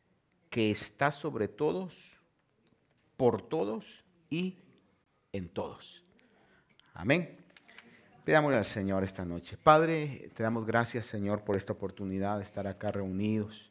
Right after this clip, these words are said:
Gracias, Señor, porque al estar acá podemos degustar, Señor, de la presencia tuya, de la compañía de nuestros hermanos,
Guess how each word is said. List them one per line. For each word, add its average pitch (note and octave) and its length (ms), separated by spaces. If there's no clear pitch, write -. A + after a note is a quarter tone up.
Gracias, B2+ 300
Señor, B2 480
porque G#2+ 380
al A2 120
estar B2 280
acá B2 280
podemos A2 680
degustar, A2 580
Señor, A#2 480
de A#2 140
la F2+ 320
presencia A#2 720
tuya, A#2+ 480
de G2+ 140
la F#2+ 120
compañía G#2 600
de G2+ 100
nuestros F#2+ 360
hermanos, G2+ 800